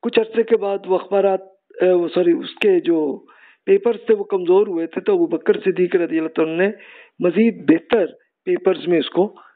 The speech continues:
लिखा था और फिर उस्मान रज़ियल्लाहु अन्हु ने उसी की copies बना के पूरे आलम इस्लाम में भेजी थी, ताकि किसी से जो गलतियां हुई हों,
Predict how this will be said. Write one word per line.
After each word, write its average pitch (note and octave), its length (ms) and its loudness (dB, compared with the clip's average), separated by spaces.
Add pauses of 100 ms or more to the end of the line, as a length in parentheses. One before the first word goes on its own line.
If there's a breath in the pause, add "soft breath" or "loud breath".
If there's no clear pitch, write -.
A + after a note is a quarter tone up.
(120 soft breath)
लिखा F#3+ 340 0
था D3 260 -8 (300 loud breath)
और G3+ 140 0
फिर G#3+ 140 0
उस्मान G3+ 380 -2
रज़ियल्लाहु G3+ 420 0
अन्हु G3+ 140 -2
ने G#3 80 2
उसी G3+ 260 -2
की A#3+ 140 -6
copies E3+ 580 -4 (420 loud breath)
बना E3+ 300 0
के G3 260 -2 (560 loud breath)
पूरे A#3 680 2 (260)
आलम F3+ 280 0
इस्लाम E3+ 360 -2
में E3+ 200 -2 (340 loud breath)
भेजी F3+ 300 2
थी, G#3+ 140 -2
ताकि F#3+ 320 -2
किसी G3 300 -10
से G#3 160 -2
जो F#3 140 4
गलतियां D#3+ 500 0
हुई D#3+ 180 -4
हों, F3+ 140 -6